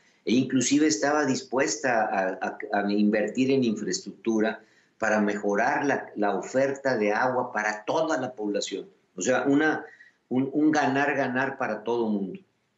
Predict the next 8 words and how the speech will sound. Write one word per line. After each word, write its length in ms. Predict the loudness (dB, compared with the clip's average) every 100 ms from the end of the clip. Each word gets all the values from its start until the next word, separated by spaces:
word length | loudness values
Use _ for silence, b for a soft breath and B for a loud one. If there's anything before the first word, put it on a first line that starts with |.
| _
Bueno, 280 | -4 -4 -4
se 160 | -6 0
le 80 | 2
detiene 420 | 2 0 0 0
su 120 | 0
inversión. 600 | 0 0 0 2 0 -2 -8 B B B -8
Eh, 400 | -4 -2 -2 0
hoy 460 | 2 2 0 -6